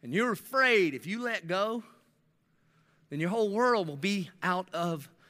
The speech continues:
control. Some of you are afraid you're gonna be alone forever.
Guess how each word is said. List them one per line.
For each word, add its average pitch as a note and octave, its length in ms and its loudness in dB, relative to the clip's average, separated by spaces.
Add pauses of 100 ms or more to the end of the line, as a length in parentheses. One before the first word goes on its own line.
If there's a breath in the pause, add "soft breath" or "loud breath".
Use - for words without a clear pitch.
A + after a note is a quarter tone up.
(220 soft breath)
control. C3+ 600 -6 (1200 soft breath)
Some G#3 220 0
of F3+ 100 2
you E3 80 2
are D3 40 2
afraid F#3+ 360 4
you're E3+ 60 -2
gonna F3 100 0
be E3+ 80 0
alone F3 380 0
forever. C#3+ 720 -4